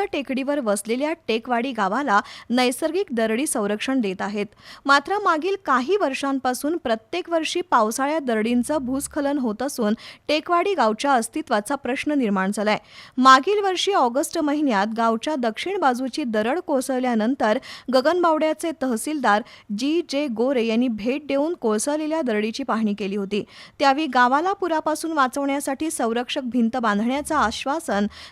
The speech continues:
तहसीलदार गोरे यांनी दिलं होतं. पावसाळ्यात दरवर्षी टेकवाडी गावाला भूस्खलनाचा फटका बसतोय, त्यामुळं गावाशेजारील एकशे पाच मीटर लांबीची संरक्षण भिंत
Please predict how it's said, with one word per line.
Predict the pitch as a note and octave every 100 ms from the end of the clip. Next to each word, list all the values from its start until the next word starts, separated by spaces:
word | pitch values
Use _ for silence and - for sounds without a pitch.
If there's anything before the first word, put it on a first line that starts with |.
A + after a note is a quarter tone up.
| -
तहसीलदार | B3+ B3+ D4 D4 D#4+
गोरे | A3 A3 A3+
यांनी | C4 A3+ G#3
दिलं | G3 F#3
होतं. | G3 G#3+ - - - -
पावसाळ्यात | C4 B3 - C4+ C#4 C#4
दरवर्षी | A3+ A#3 A#3 B3+ - D4 -
टेकवाडी | A#3 A#3 B3+ B3
गावाला | C#4 G#3 G#3 C#4+ G#3 A3+ - -
भूस्खलनाचा | B3 E4 G4+ - C#4+ B3+ B3 A#3+ D4 B3+
फटका | G#3 A3+
बसतोय, | G3+ G3 - G#3 - - - -
त्यामुळं | D4+ D4+ F4 F4+ B3+
गावाशेजारील | A#3+ B3 F4+ - D4 D4 E4+
एकशे | E4 A#3 D#4
पाच | D#4 C4 D4+ -
मीटर | D#4+ E4+
लांबीची | D#4+ A3+ A3 A#3 C#4+
संरक्षण | D4 A#3 G#3+ A3+ C#4 C4+
भिंत | A#3 A3+